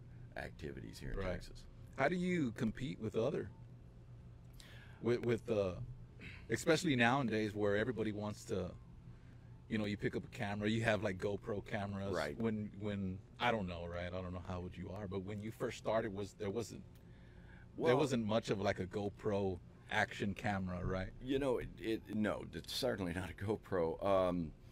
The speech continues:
Speaker 1: and, you know, it's kinda funny. It was, you know, there's two ways to look at that question. You know, as far as competing with other photographers, you know, as far as me, you know, I've never considered myself a good photographer.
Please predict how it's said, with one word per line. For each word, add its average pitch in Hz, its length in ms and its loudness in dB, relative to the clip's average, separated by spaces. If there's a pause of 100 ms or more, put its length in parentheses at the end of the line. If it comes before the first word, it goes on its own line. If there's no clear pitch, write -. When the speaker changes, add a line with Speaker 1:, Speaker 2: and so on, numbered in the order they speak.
(640)
Speaker 1:
and, 98 480 4
you 123 100 4
know, 110 100 4
it's 90 120 0
kinda 82 320 -2
funny. 78 240 -2
It 78 40 -6
was, 90 220 0
you 98 260 -4
know, 82 60 -2
there's 82 120 -4
two 151 180 -2
ways 107 280 0
to 82 60 -8
look 95 240 -2
at 98 80 -6
that 76 220 -6
question. 80 500 -6
You 80 100 -6
know, 80 60 -6 (100)
as 78 80 -6
far 139 320 -2
as 82 200 -6 (500)
competing 110 640 -2
with 85 120 0
other 82 180 -2
photographers, 80 720 -6
you 87 100 0
know, 78 120 -2
as 71 120 -4
far 98 240 0
as 76 120 -4
me, 107 440 -2
you 107 120 -2
know, 95 160 -2
I've 151 220 2
never 101 260 0
considered 82 420 -4
myself 73 340 -8
a 73 260 -12
good 85 160 0
photographer. - 480 -8